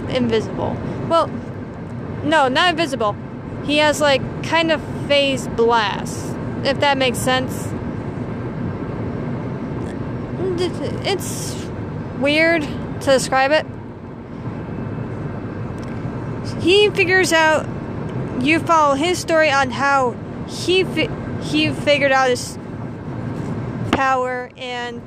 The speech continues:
is ultimately dealing with that. Then you go over to Zone's side.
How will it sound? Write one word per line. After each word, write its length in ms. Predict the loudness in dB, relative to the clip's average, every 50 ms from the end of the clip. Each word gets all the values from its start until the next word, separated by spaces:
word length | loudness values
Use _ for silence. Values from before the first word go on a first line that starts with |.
| -12 -12 -10 -10 -8 -8 -8 -6 -4 -2 0
is 140 | 2 4 6
ultimately 720 | 6 4 4 4 2 2 2 2 2 2 2 0 0 0
dealing 480 | 0 0 0 2 4 4 4 2 2 2
with 160 | 0 0 0
that. 1400 | -2 -2 -2 -2 -4 -4 -2 -2 -2 -4 -4 -4 -4 -4 -2 -2 -2 -2 -2 -2 -4 -4 -4 -4 -4 -2 0
Then 200 | 2 2 4 2
you 100 | 2 2
go 240 | 4 4 6 6 6
over 200 | 4 2 -2 -4
to 220 | -2 -2 -4 -4
Zone's 420 | 0 2 4 4 4 4 2 0 0
side. 380 | 0 0 0 2 0 -2 -6